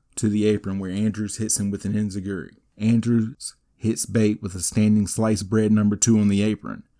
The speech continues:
Andrews falls out to the floor as a "holy shit" chant goes out. Andrews tries to follow up, but Bate rolls to the outside. A "This is awesome" chant goes out. Andrews goes out to the apron to moonsault onto Bate, who catches Andrews,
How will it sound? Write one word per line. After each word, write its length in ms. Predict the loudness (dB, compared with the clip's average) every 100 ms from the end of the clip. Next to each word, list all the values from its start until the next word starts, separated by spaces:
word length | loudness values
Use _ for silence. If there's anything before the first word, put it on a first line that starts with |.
| _ _ _ -6
Andrews 440 | 0 2 2 -2
falls 400 | -2 0 0 0
out 220 | -2 -2 -4
to 100 | -8
the 80 |
floor 500 | -4 -2 0 0 -4 -6
as 140 | -6
a 60 | -4
"holy 300 | -2 -2 -2
shit" 300 | -2 -4 -4
chant 300 | -2 -2 -2
goes 240 | -4 -2
out. 300 | -2 -4 -8 -16 _ _
Andrews 400 | 2 2 2 -2
tries 320 | -2 0 -2
to 60 | -2
follow 380 | 0 2 2
up, 280 | 2 0 -6 _ _ _
but 160 | -4
Bate 220 | 2 2 2
rolls 360 | 2 2 0
to 100 | -4
the 160 | -2 0
outside. 600 | 0 -2 -2 -2 -4 -10 _ _ _ -6
A 60 |
"This 260 | 0 2 2
is 100 | 2
awesome" 320 | 2 2 0
chant 280 | 0 -4 -4
goes 260 | -6 -6
out. 300 | -6 -8 -10 _ _ _ -2
Andrews 360 | 0 2 -2
goes 460 | 0 0 0 -2 -12 -6
out 300 | -4 -4 -4
to 100 | -4
the 140 | 2
apron 360 | 2 2 2 0
to 80 | 2
moonsault 520 | 4 6 4 0 -2
onto 220 | -2 -4
Bate, 380 | -2 0 0 -2 _ _ -10
who 100 | -2
catches 380 | 0 0 -2
Andrews, 580 | 0 0 -2 -8 -10 -14